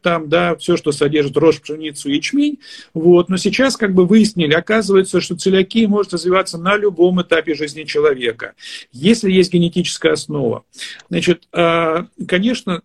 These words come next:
для того, чтобы поставить диагноз целиакии, а при этом надо сказать, что нарушается как раз процессы всасывания, не только железа, всех там витаминов, всех микроэлементов, белка, там чё только не происходит.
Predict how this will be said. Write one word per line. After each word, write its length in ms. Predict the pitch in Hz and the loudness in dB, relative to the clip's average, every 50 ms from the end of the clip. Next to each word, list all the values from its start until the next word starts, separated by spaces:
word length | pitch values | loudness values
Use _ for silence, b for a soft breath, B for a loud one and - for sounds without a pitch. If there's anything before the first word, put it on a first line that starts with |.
| _ - | _ -6
для 240 | 190 156 170 175 | -4 0 0 2
того, 200 | 175 175 175 208 | 2 2 2 2
чтобы 200 | 202 - 190 175 | 2 2 0 2
поставить 440 | - 175 160 - - 185 180 175 165 147 | 2 0 0 0 0 0 0 0 0 -2
диагноз 380 | 175 170 160 151 156 160 147 - | -2 -2 -2 -4 -6 -10 -8 -6
целиакии, 720 | - 170 170 170 170 165 - - 175 165 156 135 110 - | -4 -2 0 -2 -2 -4 -4 -6 -6 -4 -4 -6 -8 -8
а 140 | - 135 143 | -10 -12 -6
при 160 | 143 160 170 175 | -2 2 2 2
этом 240 | 175 170 - 156 156 | 2 2 -2 -6 -6
надо 220 | 160 151 151 151 | -4 -2 -2 -2
сказать, 360 | - - 165 156 165 165 160 | -2 -2 0 2 2 2 0
что 140 | - - 147 | 0 -4 -8
нарушается 640 | 151 160 160 160 - - 185 180 170 165 - - | -4 -4 -4 -4 -2 0 2 2 2 0 -2 -4
как 160 | - 151 - - | -6 -6 -4 -2
раз 240 | 180 180 185 - | -2 -2 -2 -4
процессы 420 | - 175 160 - - 160 151 - 156 | -4 -4 -4 -2 0 -2 -2 -2 -6
всасывания, 580 | - - - 160 143 - - 139 131 123 135 | -6 -2 -2 0 0 -2 -6 -12 -16 -16 -10
не 120 | 151 180 175 | -10 -10 0
только 320 | - 196 196 190 - 190 | 2 2 2 4 2 0
железа, 580 | 185 190 196 196 190 180 165 135 127 127 117 b b b b b b b | 0 0 0 2 2 2 2 2 0 -6 -8 b b b b b b b
всех 480 | - - - - - 196 214 214 208 - | -16 -12 -12 -6 0 2 2 2 0 0
там 180 | - 190 190 185 | -2 -2 0 -2
витаминов, 640 | 190 185 - 185 185 180 180 170 156 139 120 117 117 | -2 -2 0 0 0 0 -2 -2 -4 -6 -10 -10 -10
всех 400 | - - 170 180 190 185 - - | -6 -2 0 0 0 0 -2 -4
микроэлементов, 1000 | 190 190 190 185 185 185 185 190 190 180 180 180 175 160 139 - - 120 117 | -4 -2 0 2 2 4 4 4 2 2 2 0 0 -2 -4 -6 -6 -6 -6
белка, 640 | 127 131 143 170 180 175 - - 170 170 160 143 127 | -6 -2 2 2 2 2 0 0 0 0 0 -2 -4
там 180 | - 135 131 127 | -6 -8 -8 -6
чё 160 | - 180 175 | -6 -6 -6
только 420 | - 170 - 180 175 175 175 175 170 | -6 -6 -2 0 0 2 0 0 -4
не 180 | 175 175 175 175 | -6 -6 -6 -4
происходит. 680 | - 165 175 180 - - - 175 160 147 127 120 117 | -2 -2 -2 -2 -2 2 4 4 4 4 2 -4 -6